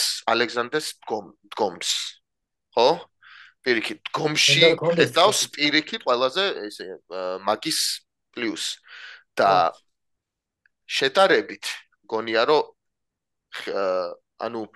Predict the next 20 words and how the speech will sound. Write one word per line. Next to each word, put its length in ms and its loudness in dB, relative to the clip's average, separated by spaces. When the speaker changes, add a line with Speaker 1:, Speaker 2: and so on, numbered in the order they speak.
Speaker 1:
უპირატესობას 1000 4
უფრო 260 -6
ხედავს 440 -2
ჭიდაობაში 640 -4
და 120 -4
გრაპლინგში 560 -6
და 60 4
მაგიტომ 460 2
Speaker 2:
მმ. 100 2
Speaker 1:
ა-, 280 4
აკეთებს 340 0
Speaker 2:
შეიძლება. 160 -6
Speaker 1:
კონცენტრაციას 800 0
მაგაზე. 500 -6
ა, 140 -6
და 160 6
ალბათ, 520 4
ა, 160 -4
შევა, 640 -4
მაგრამ 400 -2